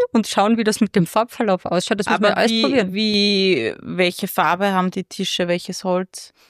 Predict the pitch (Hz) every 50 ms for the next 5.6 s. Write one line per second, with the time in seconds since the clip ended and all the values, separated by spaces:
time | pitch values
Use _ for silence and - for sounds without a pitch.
0 | - - 190 - - 202 190 - - 226 - 180 - 240 233 233 233 233 226 214
1 | - - 202 196 196 190 - 190 - 392 349 320 294 226 190 185 196 185 190 220
2 | 240 226 220 - 233 226 202 - - - 190 175 - - 185 180 240 240 233 208
3 | - 208 214 226 220 208 - - - - 233 214 208 190 180 185 202 208 196 -
4 | - 247 - - - - - - - 170 - 185 - - 175 170 - - - 180
5 | 175 156 170 180 180 180 - - 220 226 247